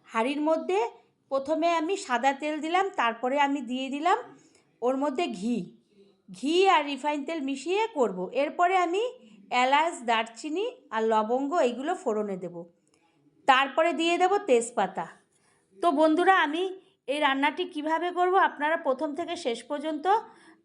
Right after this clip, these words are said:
আমার ভিডিওটা না দেখলে একদমই বুঝতে পারবেন না। তো আমি তারপরে তেজপাতা দিয়ে একটু খুন্তি দিয়ে নাড়াচাড়া করে যখন ফোড়নের একটা সুন্দর ঘ্রাণ বেরিয়েছে এবং ভাজা ভাজা হলো, তখন আমি আগের থেকেই চালটাকে ধুয়ে রেখেছিলাম,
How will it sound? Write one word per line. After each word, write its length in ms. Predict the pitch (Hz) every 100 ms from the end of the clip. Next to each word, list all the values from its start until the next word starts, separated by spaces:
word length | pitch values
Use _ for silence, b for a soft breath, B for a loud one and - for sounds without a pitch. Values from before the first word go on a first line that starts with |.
| _ _ _
আমার 220 | 247 277 269
ভিডিওটা 440 | 254 240 302 320
না 160 | 311 247
দেখলে 360 | 247 277 320 370 453 - b b _
একদমই 420 | 240 233 233 320 349
বুঝতে 240 | 262 240 240
পারবেন 320 | 233 190 190
না। 100 | 180 185
তো 40 | 330 330
আমি 140 | 302 339 339
তারপরে 320 | 294 311 339 330
তেজপাতা 460 | 277 277 311 302
দিয়ে 180 | 320 330
একটু 180 | 320 320
খুন্তি 340 | - 277 262 294
দিয়ে 160 | 285 320
নাড়াচাড়া 520 | 269 254 269 302 311
করে 200 | 320 330
যখন 260 | 294 285 320 277
ফোড়নের 420 | 254 269 294 320
একটা 240 | 320 320
সুন্দর 400 | 320 285 285 330 339 339 B B B 214 180
ঘ্রাণ 240 | 190 254 285
বেরিয়েছে 420 | 285 320 330 330 349
এবং 160 | 302 311
ভাজা 280 | 247 233 269
ভাজা 280 | 302 311 330
হলো, 240 | 339 392 453 B B _
তখন 260 | 285 262 311
আমি 180 | 330 339
আগের 280 | 269 262 302
থেকেই 320 | 320 339 370 427 427 b _ -
চালটাকে 480 | 254 262 294 302 330 240
ধুয়ে 200 | 240 254
রেখেছিলাম, 540 | 226 214 196 - 190